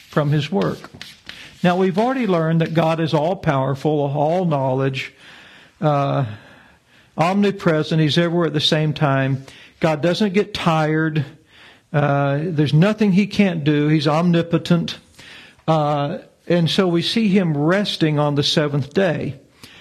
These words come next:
and concluding all of the work, meaning on the seventh day, he officially stops and no more work is done on the seventh day. And so God resting on the seventh day doesn't mean that God went,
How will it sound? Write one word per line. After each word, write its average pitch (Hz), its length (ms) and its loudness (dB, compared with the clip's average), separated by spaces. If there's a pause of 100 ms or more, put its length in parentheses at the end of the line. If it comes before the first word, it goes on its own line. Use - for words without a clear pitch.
(180)
and 160 460 0
concluding 160 960 2
all 156 300 0
of 143 120 -2
the 143 100 2
work, 170 460 -2 (300)
meaning 165 380 4
on 156 140 2
the 156 80 0
seventh 208 440 0
day, 143 460 0 (260)
he 165 160 4
officially 160 840 0 (140)
stops - 960 -4 (640)
and 156 220 4
no 180 180 4
more 175 240 2
work 156 280 0
is 139 160 0
done 143 400 0
on 147 160 0
the 135 80 0
seventh 131 440 -2
day. 139 320 -2 (480)
And 185 180 2
so 175 280 0
God 165 540 -2
resting 202 440 0
on 165 120 2
the 151 60 0
seventh 147 400 0
day 139 360 0 (300)
doesn't 208 420 0
mean 170 300 4
that 160 180 0
God 156 320 0
went, 147 240 -2